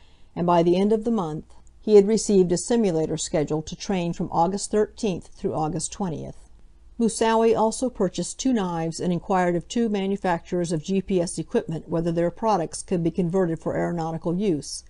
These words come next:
activities that closely resembled those of the nine eleven hijackers during their final preparations for the attacks.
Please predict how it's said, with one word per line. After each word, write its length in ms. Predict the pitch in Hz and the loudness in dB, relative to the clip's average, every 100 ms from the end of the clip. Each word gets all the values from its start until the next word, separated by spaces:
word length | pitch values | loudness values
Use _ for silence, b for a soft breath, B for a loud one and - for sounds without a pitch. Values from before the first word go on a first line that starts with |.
| b b b b b | b b b b b
activities 640 | 165 - - 240 202 185 | -2 -2 0 2 4 2
that 140 | 160 - | 0 -2
closely 400 | 240 220 - 202 | 2 2 2 2
resembled 580 | 190 175 214 190 170 175 | 2 2 0 0 -2 0
those 240 | 160 156 | 0 0
of 60 | 165 | -4
the 80 | |
nine 260 | 170 180 180 | -4 -4 -4
eleven 300 | 175 170 165 | -4 -4 -4
hijackers 680 | 180 208 185 160 151 160 156 | -2 -2 -2 -4 -6 -8 -6
during 280 | - 165 | -4 -4
their 120 | 165 160 | -4 -6
final 340 | - 185 185 | -4 -4 -4
preparations 720 | - 185 - 196 156 - 156 | -4 -6 -2 0 0 -4 -8
for 180 | - 160 | -6 -4
the 120 | 160 | -4
attacks. 680 | 165 - 156 143 - - - | -4 -6 -8 -10 -14 -16 -16